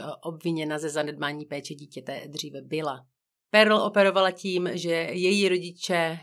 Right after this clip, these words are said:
péči o syna zanedbávali a přirozeně se takto bála o jeho bezpečí.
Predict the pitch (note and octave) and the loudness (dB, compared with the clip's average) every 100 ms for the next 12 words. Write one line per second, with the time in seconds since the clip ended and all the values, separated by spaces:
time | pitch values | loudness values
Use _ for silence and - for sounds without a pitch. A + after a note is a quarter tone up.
0 | - E3+ E3+ F3+ D3+ - E3+ D#3+ D#3+ F3 | -4 -4 -2 -6 -6 -6 -6 -4 -2 -2
1 | E3+ E3+ E3+ E3 D#3+ E3 _ _ _ - | 2 0 0 -2 -4 -6 _ _ _ -10
2 | D#3 D3+ - F#3+ F3+ E3 F3+ E3+ E3 E3+ | -8 -8 -6 -2 -2 -2 -2 -2 -4 -6
3 | E3+ D#3+ - E3+ D#3 D3 C#3+ C#3+ C3+ - | -4 -6 -6 -10 -2 -2 -2 -6 -8 -10
4 | _ _ - C3+ C3 C3+ C#3+ - - D#3+ | _ _ -14 -12 -10 -12 -12 -10 -8 -8
5 | - D3 C#3+ | -6 -8 -10